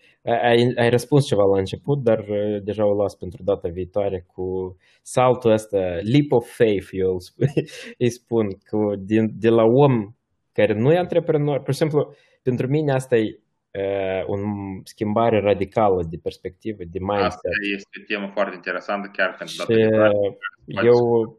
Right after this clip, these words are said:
Speaker 1: chiar, uh, sper că noi o să revenim la dânsa și de asta te-, să nu lungim discuția.
Speaker 2: Eu promit, solemn promit că o să mai vin.
Speaker 1: Dar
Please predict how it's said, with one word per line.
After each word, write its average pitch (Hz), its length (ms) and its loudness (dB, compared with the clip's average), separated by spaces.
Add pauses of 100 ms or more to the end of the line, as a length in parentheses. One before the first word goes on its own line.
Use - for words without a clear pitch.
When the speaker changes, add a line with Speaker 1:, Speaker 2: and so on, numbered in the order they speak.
(120)
Speaker 1:
chiar, 117 320 2
uh, 95 400 -4
sper - 320 -4
că - 120 -10
noi 104 100 0
o 98 60 -2
să 98 240 -8 (100)
revenim 98 420 -2
la 92 120 -2
dânsa 131 400 -2
și - 120 -8
de 123 80 4
asta 123 340 2 (540)
te-, 95 440 0
să - 180 -10
nu 101 140 -4
lungim 90 500 -4
discuția. 95 480 -2
Speaker 2:
Eu 156 100 0
promit, 151 520 2
solemn 139 420 0
promit 127 360 -6
că - 100 -10
o 120 60 -2
să 113 120 -14
mai 107 160 -6
vin. 90 340 -12 (180)
Speaker 1:
Dar 139 420 4